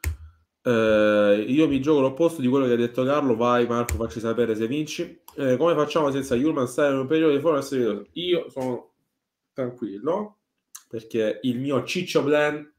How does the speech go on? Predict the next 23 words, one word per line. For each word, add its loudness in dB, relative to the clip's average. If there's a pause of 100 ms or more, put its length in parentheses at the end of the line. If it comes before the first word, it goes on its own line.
(320)
sono -8
sicuro 0
che -4
non 0
deluderà. 2 (720)
Il 0
problema 4
non 0
è 4
chi -4
coprirà 4
il 0
ruolo 2
di -4
Hjulmand, 0 (480)
il -20
problema -2
è 0 (440)
Gonzalez 2
o 0
Malè -2
saranno 0
all'altezza? 0